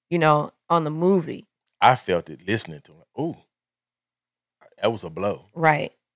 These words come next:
Speaker 2: That's
Speaker 1: You
Speaker 2: a
Speaker 1: know,
Speaker 2: blow.
Speaker 1: and so I think there's a lot of people out there who live their lives that way, talking down to their spouse
Speaker 2: Yeah.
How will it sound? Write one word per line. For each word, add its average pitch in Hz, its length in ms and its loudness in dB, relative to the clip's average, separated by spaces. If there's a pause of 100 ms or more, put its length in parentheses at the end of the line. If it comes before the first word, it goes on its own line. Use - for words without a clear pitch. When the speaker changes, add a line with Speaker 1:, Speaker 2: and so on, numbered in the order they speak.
(180)
Speaker 2:
That's - 100 -6
Speaker 1:
You 185 60 0
Speaker 2:
a - 20 -2
Speaker 1:
know, 170 180 6
Speaker 2:
blow. 170 100 6
Speaker 1:
and 175 260 2
so 175 440 4 (300)
I 175 120 4
think 196 480 -6 (340)
there's 185 240 6
a 175 60 6
lot 170 440 6
of 180 140 0
people 190 360 -2
out 160 360 4
there 147 520 -2 (840)
who 175 200 4
live 165 380 0
their 165 180 2
lives 156 400 0
that 151 200 -6
way, 147 360 -10 (760)
talking 175 360 0
down 170 280 0
to 175 120 -12
their 156 140 -8
spouse 165 600 -12 (240)
Speaker 2:
Yeah. 82 260 -4